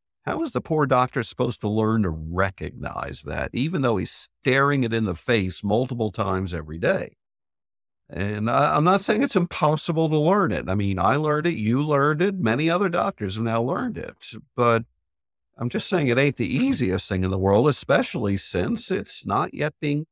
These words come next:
taught in a systematic, didactic fashion in any of the training programs. And yeah, all that'll get fixed in time too. I understand that, but that's the state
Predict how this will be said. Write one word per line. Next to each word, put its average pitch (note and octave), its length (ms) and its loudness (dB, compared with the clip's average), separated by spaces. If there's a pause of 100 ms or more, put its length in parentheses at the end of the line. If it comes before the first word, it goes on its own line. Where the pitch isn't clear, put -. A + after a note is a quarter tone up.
taught - 720 -8 (640)
in A2 100 0
a F#2+ 80 0
systematic, G2+ 1300 -2
didactic F2+ 1000 -2
fashion F2 600 -4
in A2 100 -4
any F#2 260 -2
of G2+ 100 -4
the C3+ 80 -4
training E3+ 600 -8
programs. - 800 -14 (520)
And D3 200 -4
yeah, F#3+ 320 -4
all E3+ 260 -4
that'll D#3+ 320 0
get D3 240 0
fixed - 420 -4
in C#3+ 160 0
time C#3+ 440 0
too. F#2 480 2
I D3 160 0
understand D#3 680 -4
that, E2+ 240 -2
but B2 220 0
that's D3+ 340 0
the - 140 -4
state - 680 -4